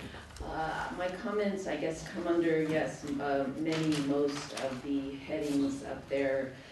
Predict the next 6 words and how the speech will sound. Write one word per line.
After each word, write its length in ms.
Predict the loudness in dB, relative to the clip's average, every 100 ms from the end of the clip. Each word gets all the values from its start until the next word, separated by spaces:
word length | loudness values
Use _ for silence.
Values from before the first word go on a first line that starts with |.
| -18 -14 -6
uh, 200 | 0 0 0
human 380 | 0 2 2 2
health 240 | 0 -2 -2
hazards, 640 | 0 2 2 2 0 -2
biology, 1040 | 0 2 4 4 2 0 0 0 2 2 4
water 300 | 6 6